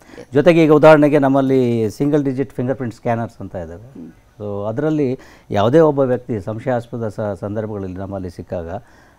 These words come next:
Speaker 1: especially ರಾತ್ರಿ ಹೊತ್ತಿನಲ್ಲಿ ನಮ್ಮವ್ರು ಮೀಟ್ ಮಾಡುವಾಗ ಅಥವಾ ಹೊಯ್ಸಳದವರು ಪೆಟ್ರೋಲಿಂಗ್ ಮಾಡುವಾಗ ಯಾರೇ ಒಬ್ಬ ಸ-, ಸಂಶಯಾಸ್ಪದ ವ್ಯಕ್ತಿ ಸಿಕ್ಕರೆ ಅವನ ಫಿಂಗರ್ ಪ್ರಿಂಟ್, ಒಂದು ಸಿಂಗಲ್ ಡಿಜಿಟ್ ಫಿಂಗರ್ ಪ್ರಿಂಟಿಂದ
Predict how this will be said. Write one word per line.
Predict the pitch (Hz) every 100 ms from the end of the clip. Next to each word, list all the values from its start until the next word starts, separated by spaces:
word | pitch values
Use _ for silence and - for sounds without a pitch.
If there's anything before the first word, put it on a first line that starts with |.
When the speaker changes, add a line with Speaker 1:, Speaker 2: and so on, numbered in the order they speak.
| _ _ 101
Speaker 1:
especially | - 127 143 120
ರಾತ್ರಿ | 101 107
ಹೊತ್ತಿನಲ್ಲಿ | 98 92 90 95
ನಮ್ಮವ್ರು | 104 101 98
ಮೀಟ್ | 92 113 -
ಮಾಡುವಾಗ | 101 85 85 110
ಅಥವಾ | 113 110 104 117
ಹೊಯ್ಸಳದವರು | 101 113 139 127 113 107 101 92 95
ಪೆಟ್ರೋಲಿಂಗ್ | 113 - 113 104
ಮಾಡುವಾಗ | 95 85 98 - 139
ಯಾರೇ | 135 156
ಒಬ್ಬ | 143 131
ಸ-, | 120 123 113
ಸಂಶಯಾಸ್ಪದ | 120 120 113 - 110
ವ್ಯಕ್ತಿ | 98 98 - 113
ಸಿಕ್ಕರೆ | 95 85 131
ಅವನ | 135 117 127
ಫಿಂಗರ್ | 117 131 143
ಪ್ರಿಂಟ್, | - 131 110
ಒಂದು | 113 107
ಸಿಂಗಲ್ | 123 123 123
ಡಿಜಿಟ್ | 107 110
ಫಿಂಗರ್ | - 104
ಪ್ರಿಂಟಿಂದ | 101 104 101 87